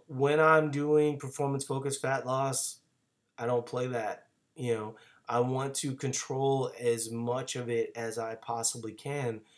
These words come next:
because I wanna get in and out of this as quickly as possible with the result that I want. And for me,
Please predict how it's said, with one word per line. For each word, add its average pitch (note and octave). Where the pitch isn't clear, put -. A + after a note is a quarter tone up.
because C3+
I C#3
wanna D3
get A#2+
in B2+
and B2
out B2+
of A#2+
this A2+
as A2
quickly A#2
as G#2+
possible A#2+
with -
the A#2
result A2+
that A#2
I A#2
want. C3
And A#2
for C#3
me, C#3+